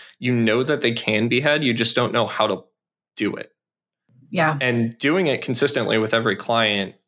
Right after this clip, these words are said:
Speaker 1: as a system is what makes it a business, right? If you can't replicate that, then it's not really your business. You can't, you can't own that. Um,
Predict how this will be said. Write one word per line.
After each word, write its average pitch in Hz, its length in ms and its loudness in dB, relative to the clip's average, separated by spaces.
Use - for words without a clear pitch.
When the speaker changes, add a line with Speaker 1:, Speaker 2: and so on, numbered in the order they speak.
Speaker 1:
as 110 180 -2
a - 60 0
system 113 800 0
is 117 160 -4
what 117 180 0
makes 117 300 0
it 113 240 0
a 113 80 -10
business, - 600 -2
right? 107 320 0
If 117 160 0
you - 80 2
can't 147 340 0
replicate 123 760 0
that, 170 440 -2
then 117 360 0
it's - 240 -2
not 120 400 0
really 113 260 2
your 110 400 0
business. 98 580 -4
You 113 120 -4
can't, 110 320 0
you 117 100 -10
can't 113 300 -2
own 110 260 -2
that. 143 300 0
Um, 107 640 0